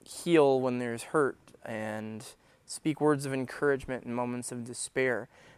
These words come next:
The devil likes to, to come after people. He's, it talks about him as like a, a, a, a, a prowling lion looking for whom he will devour. Well, if you look at the way lions hunt,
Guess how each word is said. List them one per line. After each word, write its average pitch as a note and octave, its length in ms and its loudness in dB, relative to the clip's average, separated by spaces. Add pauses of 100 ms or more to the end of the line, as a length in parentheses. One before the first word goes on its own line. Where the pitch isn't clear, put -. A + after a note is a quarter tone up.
(100)
The C3+ 80 0
devil F3 420 12
likes C#3 340 8
to, B2+ 200 -6 (120)
to B2 160 -4
come C#3 280 -4
after C3 340 0
people. B2+ 640 0 (440)
He's, - 340 -4
it D#3 140 0
talks D#3+ 220 2
about C#3+ 200 4
him C#3+ 160 -2
as B2+ 100 -2
like A#2+ 200 4
a, A#2 420 2 (880)
a, C#3+ 80 10 (380)
a, C3 140 10
a, B2 240 -2 (120)
a A#2 340 6 (100)
prowling D#3+ 520 6
lion C#3 360 4
looking C#3 300 -2
for B2+ 180 -4
whom C#3 200 -6
he C3 100 -6
will A#2 160 -4
devour. B2+ 400 6
Well, A#2+ 120 4
if - 80 -6
you D3 60 -6
look E3 120 -4
at D3+ 120 -6
the C#3+ 60 -4
way C3+ 140 4
lions B2+ 440 2
hunt, C3 360 -2